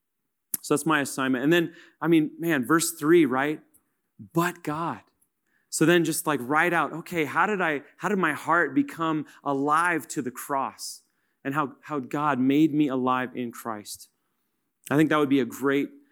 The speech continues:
way to just, like, stir gratitude and worship for Christ. The second thing I would say is hope in Christ alone for redemption. This is a, a message. Remember the Colossian,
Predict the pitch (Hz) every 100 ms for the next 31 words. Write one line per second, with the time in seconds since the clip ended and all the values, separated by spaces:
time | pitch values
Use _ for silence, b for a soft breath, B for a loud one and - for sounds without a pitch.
0 | b 110 131 120 120 - 131 123 123 -
1 | 120 107 - - - 151 143 123 127 123
2 | 135 135 135 131 131 113 113 120 - 113
3 | - 110 - 110 104 - - - _ _
4 | _ _ _ _ _ _ _ _ _ -
5 | - 151 151 190 196 175 180 170 160 160
6 | 175 160 135 - 165 185 160 151 143 160
7 | 165 180 - 143 139 147 160 170 170 B
8 | B - - 156 151 147 135 160 156 135
9 | 117 170 - 170 151 135 127 139 143 170
10 | - 139 123 165 175 160 143 B B 156
11 | - 156 143 151 160 - 156 151